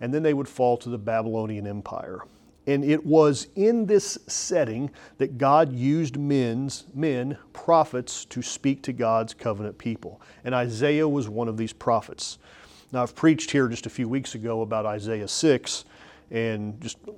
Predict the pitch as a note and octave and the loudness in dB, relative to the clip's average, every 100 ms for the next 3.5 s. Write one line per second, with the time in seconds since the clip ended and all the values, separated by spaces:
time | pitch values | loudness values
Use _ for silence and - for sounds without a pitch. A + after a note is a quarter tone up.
0 | - C3+ B2+ B2 A2+ G#2+ G#2+ C3 C3 - | -10 -2 2 4 2 2 2 2 2 2
1 | A2 A#2+ B2 G#2+ A2 G#2 B2+ A2 - C3+ | 2 2 0 -2 -2 2 2 2 0 2
2 | C3+ - B2+ - B2 A2 A2+ A2+ A2 A#2+ | 0 0 -8 -6 -4 -4 -4 -4 -2 0
3 | A2+ - C#3 A#2+ | -2 -4 -4 -4